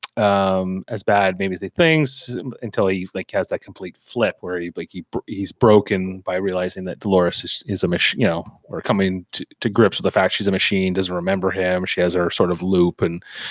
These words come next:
that sets him on his path of self-destruction and, and whatever.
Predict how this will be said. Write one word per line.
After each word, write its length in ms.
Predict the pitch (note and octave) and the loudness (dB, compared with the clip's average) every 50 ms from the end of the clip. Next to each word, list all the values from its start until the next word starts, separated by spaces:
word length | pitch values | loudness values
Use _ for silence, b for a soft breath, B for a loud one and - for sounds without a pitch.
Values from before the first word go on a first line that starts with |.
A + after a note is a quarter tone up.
| B B B - | B B B 2
that 180 | - G#2 G2 - | 2 4 4 6
sets 260 | - G#2+ F#2+ - - | 6 6 4 4 4
him 160 | - A2+ G#2 | 6 6 8
on 140 | G2 F#2+ F#2+ | 8 6 6
his 120 | F#2+ - | 4 4
path 460 | - - - G2+ F#2 F#2 F2+ F2+ - | 4 4 4 6 6 4 4 4 2
of 240 | F#2 F2 E2+ E2+ E2+ | 0 0 -2 -2 -6
self-destruction 1120 | - - - - - - G2 F2+ - - - - - G2+ F2 F2 - - - - - E3 E3 | -12 -12 -8 -2 2 2 2 2 2 -2 -6 -2 0 0 0 0 0 0 -2 -2 -2 -4 -6
and, 280 | D#3+ D#3 D#3 C#3+ - - | -8 -10 -10 -12 -16 -16
and 140 | - F#2+ F2 | -12 -6 2
whatever. 400 | F2 G#2+ C#3 D#3 C#3+ G#2 F#2+ G2 | 4 6 6 6 6 4 2 0